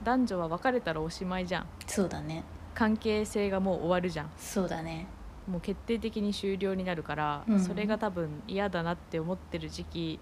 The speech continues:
Speaker 1: は、なんか引き止めちゃったりすんだろうね。
Speaker 2: <laughs> そっか、やっぱりそうなんだ。いろいろこう予想をしててさ、そういうことも多いのかなと思っ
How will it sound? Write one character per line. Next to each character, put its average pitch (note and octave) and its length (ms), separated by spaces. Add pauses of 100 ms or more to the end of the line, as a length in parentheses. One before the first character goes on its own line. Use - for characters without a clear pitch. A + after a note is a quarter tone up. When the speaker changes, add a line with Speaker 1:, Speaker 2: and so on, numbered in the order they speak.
Speaker 1:
は、 F3+ 220 (140)
な F#3 100
ん E3+ 60
か - 100
引 - 60
き - 120
止 G3+ 100
め F#3 100
ち - 40
ゃ D#3+ 40
っ - 20
た - 160
り D3+ 80
す E3 120
ん D#3+ 100
だ D3 100
ろ C#3 80
う C3+ 60
ね。 C#3+ 120 (680)
Speaker 2:
<laughs> - 680
そ A3 240
っ - 20 (160)
か、 F3 480
や F#3 100
っ F#3+ 40 (100)
ぱ A3+ 100
り F#3 320
そ G#3 200
う - 20
な F#3 140
ん E3+ 100
だ。 G3+ 360 (840)
い G#3 120
ろ B3 140
い C#4 60
ろ C4+ 80
こ B3+ 320
う B3 120
予 G#3+ 160
想 A#3+ 280
を B3 80
し B3 120
て A#3+ 140
て - 140
さ、 E3+ 500
そ G#3+ 220
う G#3+ 60
い G#3+ 80
う G#3+ 40
こ G#3+ 140
と A3 120
も G3+ 360
多 A3+ 80
い G#3+ 60
の F3 120
か E3 140
な F#3 260
と F#3+ 160
思 F3 200
っ F#3 40